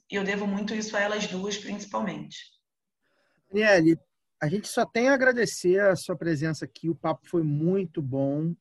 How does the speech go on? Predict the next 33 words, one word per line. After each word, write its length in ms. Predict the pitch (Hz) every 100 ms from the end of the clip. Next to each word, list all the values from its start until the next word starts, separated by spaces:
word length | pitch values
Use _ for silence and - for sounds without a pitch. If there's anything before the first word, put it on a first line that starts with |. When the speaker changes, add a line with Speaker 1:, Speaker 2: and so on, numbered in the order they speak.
| -
Speaker 2:
né? 180 | 143
A 60 | 135
gente 280 | 131 147 -
tenta 260 | 156 147
acompanhar 520 | 160 165 143 147 139 143
ao 120 | 147
máximo, 880 | 135 139 151 - - 147 135 131 120 _ _ _ _ _ - -
é, 880 | 120 117 117 113 110 110 110 107 104 98 _ _ -
o 100 | 196
desenrolar, 680 | 233 269 262 202 180 226
né, 140 | 208 185
da 140 | 160
investigação. 1080 | 170 156 156 170 143 131 - 143 151 175 196 _ _ _ _ _ _ _
É, 760 | 135 135 135 131 131 127 120 117 - _ _ -
enfim, 280 | 120 139
como 320 | 123 147 147 143
a 40 |
gente 260 | 135 - 127 _ _ _
falou 320 | - 135 135
aí 160 | 135 131
do 100 | 127
decorrer 380 | 131 - 120 127
do 80 |
episódio, 540 | 131 127 117 127 127 123
da 80 | 127
entrevista, 800 | - 131 113 120 113 - 127 - _
a 140 | 131
gente 340 | 117 143 - 143
várias 440 | 123 160 202 190
vezes 260 | 156 175 160
já 100 | 170
relatou 520 | 190 180 - 170 180
sobre, 500 | - 175 156 160